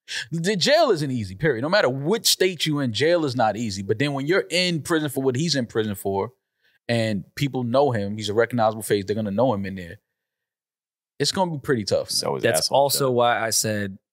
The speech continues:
Speaker 3: outside of supporting his, it, he just has one son, kids, I don't know, and family, he needs to liquidate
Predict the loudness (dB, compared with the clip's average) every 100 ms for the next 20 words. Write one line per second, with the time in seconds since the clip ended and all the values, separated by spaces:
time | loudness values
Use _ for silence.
0 | -2 0 2 2 2 -2 -2 -2 0 0
1 | 0 -2 -4 -2 -2 -4 _ _ _ _
2 | -8 -6 -2 -4 0 0 0 0 0 0
3 | -2 -2 -4 -2 -4 -2 -2 -4 _ _
4 | _ -6 -4 0 0 0 -4 -6 -4 -4
5 | -2 0 2 2 0 -4 -4 -2 -2 -2